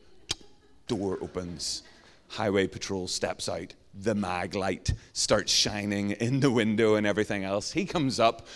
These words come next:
probably not won-, wondering what he's gonna expect to see, when he sees me sitting there going, "Hiya." <laughs>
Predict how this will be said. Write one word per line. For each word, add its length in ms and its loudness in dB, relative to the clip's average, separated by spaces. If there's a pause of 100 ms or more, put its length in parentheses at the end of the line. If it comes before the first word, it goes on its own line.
(180)
probably 380 4
not 200 -2
won-, 280 0 (160)
wondering 500 2
what 220 2
he's 180 -2
gonna 220 2
expect 420 2
to 80 -6
see, 320 2 (160)
when 100 -4
he 60 0
sees 260 -2
me 120 2
sitting 180 -2
there 80 -2
going, 220 2 (720)
"Hiya." 260 -2 (240)
<laughs> 240 -6